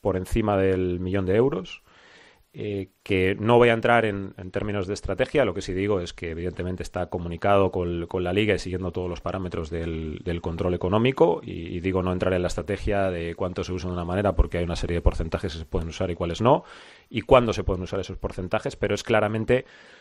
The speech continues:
con la intención de reafirmar el compromiso con,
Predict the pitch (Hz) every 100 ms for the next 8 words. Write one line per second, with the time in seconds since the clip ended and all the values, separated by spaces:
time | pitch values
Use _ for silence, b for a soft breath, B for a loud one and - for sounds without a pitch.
0 | B - 110 107 101 101 - 120 123 143
1 | - _ _ _ _ _ _ - _ -
2 | 120 113 107 110 107 123 120 107 98 113
3 | - 104 98 90 82 82 -